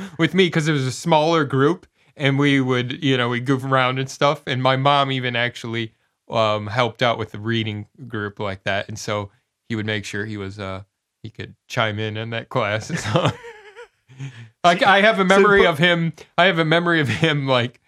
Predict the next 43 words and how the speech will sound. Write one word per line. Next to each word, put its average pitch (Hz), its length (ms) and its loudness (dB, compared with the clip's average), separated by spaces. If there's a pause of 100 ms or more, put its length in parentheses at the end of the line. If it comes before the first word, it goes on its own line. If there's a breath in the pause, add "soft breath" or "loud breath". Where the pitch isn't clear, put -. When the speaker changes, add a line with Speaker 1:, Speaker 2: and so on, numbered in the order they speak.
Speaker 1:
<laughs> 170 120 -12
my 185 300 0
mom 147 400 2
trying 160 380 0
to 139 100 -6
teach 165 320 -8
us, 147 240 -2 (240 loud breath)
like, 147 400 2
a 156 60 0
group 151 260 0
of 135 120 -2
four 139 200 2
or 127 60 -2
five, 127 420 2 (460)
and, 139 380 2
um, 123 480 0 (360)
my, 151 180 0
he, 165 140 -4
Chris - 440 -2
is 120 180 -4
jumping 147 500 2
up 117 180 -2
onto 120 260 -4
the 120 120 -6
tables, 113 560 -4 (480)
and, 131 220 2
like, 127 360 0
I 143 140 4
don't 127 160 0
know, 123 260 -2
I, 131 200 2
I 147 80 4
don't 156 120 2
remember 151 320 2
what 147 160 2
exactly 139 440 0
he 135 40 0
was 120 160 -4
doing, 127 300 0
but 117 80 -2
he 113 60 -2
was 131 100 -2
probably 135 400 0